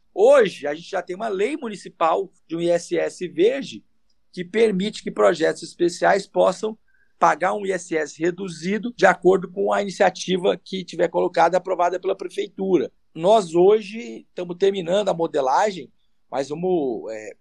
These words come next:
produzir energia solar e a nossa meta é produzir trinta mega de energia solar. A cidade de Maricá inteira consome algo perto de vinte e cinco mega de energia solar.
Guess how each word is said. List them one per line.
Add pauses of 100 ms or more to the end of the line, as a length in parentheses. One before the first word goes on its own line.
produzir
energia
solar (180)
e
a
nossa
meta (300)
é
produzir
trinta
mega
de
energia
solar. (280)
A
cidade
de
Maricá
inteira
consome
algo
perto
de
vinte
e
cinco
mega
de
energia
solar.